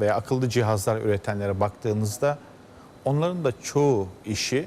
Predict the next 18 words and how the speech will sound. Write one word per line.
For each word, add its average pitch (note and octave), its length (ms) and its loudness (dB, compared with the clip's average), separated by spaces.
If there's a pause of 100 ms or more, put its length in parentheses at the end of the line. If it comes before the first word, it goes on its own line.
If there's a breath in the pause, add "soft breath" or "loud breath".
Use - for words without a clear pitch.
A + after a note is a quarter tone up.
aslında A2+ 360 -2
işin C#3 260 -2
yüzde B2 240 2
yetmişini, A#2 440 -2
seksenini B2 520 -2
kendileri C#3 460 -2
üretmediğini C3 600 0
görebiliyorsunuz. A2 840 0 (420 loud breath)
Uzak C#3+ 340 2
Doğu'ya, F#2 300 -4
Çin'e A2 380 -4
ve A2 220 -2
başka G#2 280 -2
ülkelere, G#2 500 -2 (600 loud breath)
e, A2 500 2
fason F3 360 -2
üretim G#2 360 -2
yaptırıyorlar. F#2+ 580 0